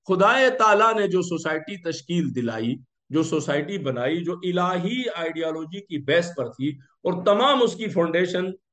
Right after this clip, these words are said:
उस फितरत के ऊपर बनी थी जिस फितरत के ऊपर खुदा को इंसान, अ, खुदा ने इंसान को खल्क किया है।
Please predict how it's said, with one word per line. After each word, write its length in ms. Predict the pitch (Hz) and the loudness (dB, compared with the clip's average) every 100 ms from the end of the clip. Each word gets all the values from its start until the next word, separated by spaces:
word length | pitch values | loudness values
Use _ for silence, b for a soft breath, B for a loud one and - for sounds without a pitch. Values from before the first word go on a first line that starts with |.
| _ _ 233 | _ _ -4
उस 320 | 254 - - | -4 -6 0
फितरत 460 | 185 180 233 269 - | 0 4 2 2 2
के 80 | 202 | 2
ऊपर 260 | 190 185 | 2 0
बनी 300 | 143 147 175 180 | -2 -2 -4 -6
थी 200 | 175 156 | -8 -10
जिस 200 | 165 - | -10 -8
फितरत 280 | 147 175 175 | -2 -2 -2
के 120 | 165 | -6
ऊपर 220 | 160 143 | -4 -6
खुदा 320 | - 127 151 | -4 0 0
को 240 | 156 147 143 | 0 -4 -6
इंसान, 320 | 120 135 139 | -8 -6 -4
अ, 240 | 139 139 | -4 -6
खुदा 220 | 139 147 170 | 0 0 2
ने 140 | 170 | 0
इंसान 340 | 147 143 196 | -4 -4 -2
को 120 | 202 165 | -2 -4
खल्क 240 | 139 135 | -4 -8
किया 200 | 135 127 | -4 -2
है। 260 | 131 202 | 0 -2